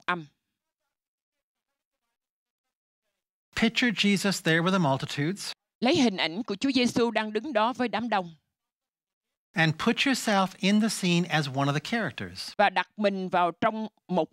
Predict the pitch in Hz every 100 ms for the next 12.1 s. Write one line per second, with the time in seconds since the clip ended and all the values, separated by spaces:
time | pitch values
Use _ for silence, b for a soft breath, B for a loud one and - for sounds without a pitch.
0 | _ 175 165 165 - 185 165 208 202 226
1 | 214 190 180 185 247 _ _ _ _ _
2 | _ _ _ _ _ _ _ _ _ _
3 | - 180 185 226 247 226 220 - - -
4 | - 190 226 202 175 147 143 151 - _
5 | _ - 214 208 196 180 214 302 247 269
6 | 214 156 143 143 120 185 - _ _ _
7 | _ _ - 156 160 208 - - 202 196
8 | 196 175 156 165 190 202 202 190 147 143
9 | - 139 139 - _ _ _ - 202 185
10 | 190 185 - 247 - 269 320 330 359 285
11 | 190 190 175 151 202 262 190 135 226 170
12 | 156